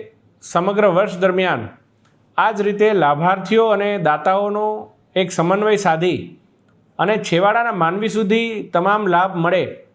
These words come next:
એ માટેના પ્રયાસ કરે. આજે હું એમ પી સી એસ આર કાઉન્સિલની જાહેરાત કરું છું. આ કાઉન્સિલની અંદર ત્રીસ એવા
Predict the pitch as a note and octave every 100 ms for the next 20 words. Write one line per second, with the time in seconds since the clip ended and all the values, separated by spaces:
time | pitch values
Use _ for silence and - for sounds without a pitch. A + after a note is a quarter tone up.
0 | - E3+ F#3+ F3 F#3+ G#3 G3 C#3+ D3 C3+
1 | - A2+ - _ _ _ _ _ _ _
2 | _ _ _ _ _ C#3+ D3+ D#3 F#3+ G3+
3 | G3 - _ _ _ _ _ _ _ _
4 | _ _ _ _ _ _ - D#3 F#3+ E3+
5 | E3 G#3 G3+ F#3+ F#3 G3 G3 G3+ G3 F3
6 | E3+ F3 G3+ G3+ E3+ D3 D#3+ F#3 F#3 G3
7 | G3 G#3+ - _ _ _ _ _ _ -
8 | D3 D#3 D#3+ F3 A3+ A#3 G#3+ F3+ D3+ G#2
9 | G2 _ _ _ _ _ _ _ - F3+
10 | A3+ A3 G#3